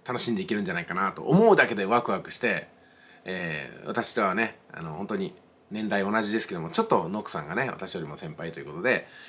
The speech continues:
いろいろ、お-、教わりながら、学びながら、称え合いながらやっていこうかと思います。本当にありがとうございます。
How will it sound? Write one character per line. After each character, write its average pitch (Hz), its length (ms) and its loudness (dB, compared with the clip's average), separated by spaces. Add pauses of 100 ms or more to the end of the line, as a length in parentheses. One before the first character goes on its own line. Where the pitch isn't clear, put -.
い 107 80 -2
ろ 104 120 0
い 92 40 0
ろ、 85 300 -4
お-、 76 380 -12 (380)
教 127 120 2
わ 117 40 8
り 110 80 4
な 101 80 2
が 78 80 -4
ら、 73 80 -4
学 101 220 0
び 107 80 0
な 90 100 0
が 73 60 -6
ら、 - 120 -10 (400)
称 120 100 2
え 110 80 4
合 110 80 2
い 113 60 0
な 131 100 2
が 110 80 2
ら 80 120 -2
や 80 60 -12
っ 78 40 -12
て - 120 -14
い - 20 -10
こ 85 120 -12
う - 20 -10
か 71 80 -14
と - 60 -20
思 - 80 -14
い - 20 -10
ま - 40 -10
す。 - 240 -14 (440)
本 127 100 -6
当 117 80 0
に 107 160 -2 (260)
あ - 60 -4
り 117 60 0
が 90 80 -4
と - 40 -14
う - 20 -14
ご - 40 -14
ざ - 60 -12
い - 20 -10
ま - 60 -12
す。 - 280 -16